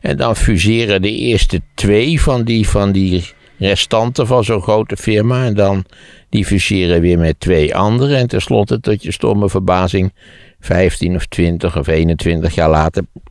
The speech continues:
is het precies even ver als het oorspronkelijk was. Hebben wij in Nederland niet de P T T opgesplitst in diverse bedrijven? En je weet, die zijn onlangs, zijn die weer gefuseerd tot één P T T.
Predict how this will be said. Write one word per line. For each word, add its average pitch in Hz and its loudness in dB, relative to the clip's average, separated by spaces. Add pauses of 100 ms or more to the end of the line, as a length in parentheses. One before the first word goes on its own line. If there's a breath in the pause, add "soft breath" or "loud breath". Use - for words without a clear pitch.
(140)
is 156 -2
het - -8
precies - -6
even 139 0
ver 139 0
als 110 0
het 110 -6
oorspronkelijk 135 -2
was. - -2 (440 loud breath)
Hebben 131 0
wij 117 2
in 113 0
Nederland 113 2
niet 98 2
de 87 -4 (240)
P 85 -8
T 82 -2
T 147 0
opgesplitst 170 0
in 120 -4
diverse 120 2
bedrijven? 113 0 (540 loud breath)
En 269 0
je 143 2
weet, 143 0
die 180 -4
zijn 143 0
onlangs, 117 0
zijn 139 -2
die 123 2
weer 120 2
gefuseerd 104 0
tot 127 -4
één 127 0
P - -4
T 151 -2
T. - -6